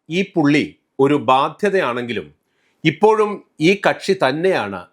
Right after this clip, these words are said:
നമ്മുടെ രാഷ്ട്രപിതാവ്. മഹാത്മാജി നടന്നു നീങ്ങിയ ഗുജറാത്തിലെ മണ്ണിൽ ചവിട്ടി നിന്നുകൊണ്ടാണ് സതീശൻ പറയുന്നത്, "എൻ്റെ ഷൂസിന് എതിരാളികൾ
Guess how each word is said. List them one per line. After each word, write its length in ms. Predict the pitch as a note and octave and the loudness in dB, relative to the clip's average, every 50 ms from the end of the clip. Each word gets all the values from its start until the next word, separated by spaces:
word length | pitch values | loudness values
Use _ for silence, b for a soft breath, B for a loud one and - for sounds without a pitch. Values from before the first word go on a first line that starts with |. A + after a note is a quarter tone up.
| _ G#2+ A2 | _ -6 -4
നമ്മുടെ 220 | A2+ A#2+ A2 A2 G2+ G2+ | -4 -2 0 0 0 0
രാഷ്ട്രപിതാവ്. 600 | F#2+ F#2+ - - F#2+ E2 F#2 D#2 D2+ D2 C#2+ - _ _ _ _ - E3+ | 0 -2 -4 -10 -10 -10 -8 -8 -10 -10 -12 -16 _ _ _ _ 2 2
മഹാത്മാജി 640 | F3 F3 G#3+ A3+ A3+ A3 A#3+ B3 B3 G3 G3 A#3 A#3 A#3 A3 G3 - _ - E3+ | 4 4 4 2 0 0 -2 -4 -2 -4 -6 -8 -8 -8 -10 -12 -16 _ -2 0
നടന്നു 380 | E3 D#3+ D3+ E3+ F3+ G3 G3+ G#3 G#3 | 0 2 2 2 0 2 0 2 2
നീങ്ങിയ 360 | G3 F#3 F#3 F#3 F3+ F3+ F3 E3+ D#3+ - - _ C3+ C3 | 2 2 2 0 0 0 0 0 -2 -6 -8 _ -8 -6
ഗുജറാത്തിലെ 580 | C#3 C#3 B2+ E3+ E3 F3+ F#3 F3+ - F#3+ F3+ F3 D#3 C3 | -4 0 2 2 2 2 0 -2 -2 -4 -6 -4 -4 -4
മണ്ണിൽ 280 | A#2+ C3 B2+ A2 E2+ D2 - _ _ _ _ _ _ _ _ _ - | -4 -4 -4 -6 -8 -10 -18 _ _ _ _ _ _ _ _ _ 0
ചവിട്ടി 460 | - D#3+ D3+ D#3 G3 G3 - - A3+ G3+ D#3 | 2 2 2 2 0 -2 0 0 0 2 0
നിന്നുകൊണ്ടാണ് 680 | C#3 D3 E3+ F#3 F3 E3+ D3 C3+ A#2+ A2+ A2+ A#2+ D#3 - - _ _ _ _ _ _ - | 0 2 0 0 0 0 0 2 0 0 0 -4 -8 -12 -14 _ _ _ _ _ _ -8
സതീശൻ 540 | - - D3 C3+ C#3+ F#3 G3 G3 - G#3 F#3 D3 | -4 -2 0 0 2 0 0 0 0 -2 0 0
പറയുന്നത്, 480 | C#3 B2+ C3 C#3 C3+ C#3 C3+ B2 A#2+ A#2 A2+ - _ _ - B2+ C3 | 0 0 0 -2 -2 -2 -2 -2 -2 -4 -4 -6 _ _ 0 0 2
"എൻ്റെ 300 | C#3 D#3 E3 F3 G3 F3+ - - | 2 0 0 0 0 0 -2 -2
ഷൂസിന് 560 | - C3+ C3+ D#3 D#3 - - E3 C#3 A2 F2+ D#2+ - _ _ _ _ _ - A#2+ C3+ | -4 -2 -2 -2 -2 0 0 0 0 0 -2 -6 -10 _ _ _ _ _ 0 2 2
എതിരാളികൾ 540 | C#3 C3+ F3 F3+ G3 G3+ G#3+ A3+ A3+ G#3+ G#3+ | 4 4 4 2 2 2 0 0 -2 -4 -4